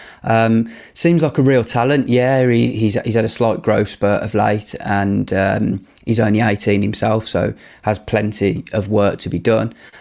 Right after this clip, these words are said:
Um, but yeah, you know, he, he, he's already made his first team bow. He, he's trained with the first team a lot. Uh, Smith again rates him highly, a-, and his brother Aaron, who's a couple of years younger. Um,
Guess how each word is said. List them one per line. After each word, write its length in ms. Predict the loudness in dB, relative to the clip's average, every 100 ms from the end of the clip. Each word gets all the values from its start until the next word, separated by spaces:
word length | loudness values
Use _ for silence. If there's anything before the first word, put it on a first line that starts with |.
| -2
Um, 500 | 2 4 2 0 -2 -12 -20 _
but 140 | -4 0
yeah, 240 | 0 0 -2
you 80 | 0
know, 120 | 2
he, 160 | 2 2
he, 180 | 0
he's 220 | 0 0 2
already 260 | 4 2
made 240 | 2 2 0
his 100 | -2
first 300 | -2 -2 -2
team 200 | -2 -2
bow. 300 | 0 0 0
He, 160 | -2
he's 200 | -4 -6
trained 380 | -4 -2 0 -2
with 120 | -4
the 60 | -4
first 320 | -2 -2 -2
team 200 | -2 -2
a 40 |
lot. 300 | 0 -2 -4 -12 -20 -16 -6
Uh, 320 | -2 0 -2
Smith 340 | -2 -2 0
again 300 | -2 -2 0
rates 260 | 0 -2 -2
him 140 | -2
highly, 520 | 0 0 0 0 -2 -4
a-, 120 | -10 -6
and 160 | -4
his 100 | -2
brother 320 | -2 -2 0 0
Aaron, 360 | 0 0 0
who's 320 | 0 -2 -2
a 40 | -6
couple 280 | -8 -6 -4
of 60 |
years 220 | -4 -4
younger. 380 | -2 0 0 -4 -8 -20 -20 -20 -18 -2
Um, 720 | 2 4 4 4 4 0